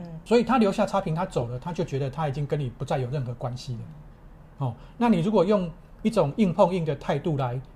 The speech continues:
Speaker 2: 面对他的话，其实损失的是自己啦。
Speaker 1: 嗯。
Speaker 2: 反而是对你有兴趣的人，可能是潜在的消费者，他来看到这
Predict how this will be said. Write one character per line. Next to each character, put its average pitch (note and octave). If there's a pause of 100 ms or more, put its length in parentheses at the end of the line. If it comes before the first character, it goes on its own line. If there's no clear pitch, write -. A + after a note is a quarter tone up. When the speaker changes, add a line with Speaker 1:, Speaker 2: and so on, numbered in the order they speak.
(120)
Speaker 2:
面 F#3+
对 D#3+
他 C#3+
的 C3+
话， C3 (200)
其 E3+
实 D3+ (220)
损 C#3+
失 F3+
的 F3
是 D3+
自 D3
己 C3
啦。 - (120)
Speaker 1:
嗯。 F#3+ (280)
Speaker 2:
反 E3+
而 F3
是 A#3 (340)
对 D4
你 G#3+
有 F3+
兴 F#3+
趣 G3
的 D3
人， B2+
可 -
能 C#3
是 F#3
潜 D3+
在 F3
的 D3+
消 D#3+
费 D#3+
者， C#3
他 -
来 E3+
看 F3
到 F3
这 D3+